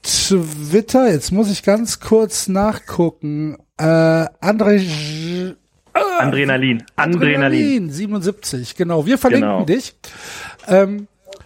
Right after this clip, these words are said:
Speaker 1: jo, äh, wer weiß, vielleicht hören wir uns in diesem <laughs> Leben noch mal wieder, wenn
Speaker 2: Ja,
Speaker 1: dann
Speaker 2: bestimmt,
Speaker 1: die
Speaker 2: hoffentlich.
Speaker 1: nächste Pandemie <laughs> ausgebrochen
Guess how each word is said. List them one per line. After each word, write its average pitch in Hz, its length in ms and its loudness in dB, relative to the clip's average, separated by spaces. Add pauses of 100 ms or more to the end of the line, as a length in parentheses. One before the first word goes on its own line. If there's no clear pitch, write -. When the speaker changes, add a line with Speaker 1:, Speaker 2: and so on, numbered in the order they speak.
(760)
Speaker 1:
jo, 180 380 4 (320)
äh, 180 300 2
wer 175 240 4
weiß, 208 460 2
vielleicht 185 600 0
hören 202 380 2
wir 180 160 2
uns 180 340 -4
in 165 220 -8
diesem 185 340 -2
<laughs> - 80 -6
Leben 202 320 0
noch 175 180 2
mal 175 200 0
wieder, 220 480 -2 (240)
wenn 220 80 4 (100)
Speaker 2:
Ja, 214 80 -4
Speaker 1:
dann 165 140 0
Speaker 2:
bestimmt, 190 400 0
Speaker 1:
die - 60 -4
Speaker 2:
hoffentlich. 185 280 2
Speaker 1:
nächste 196 480 2
Pandemie 226 920 -2
<laughs> - 40 -6
ausgebrochen - 840 -4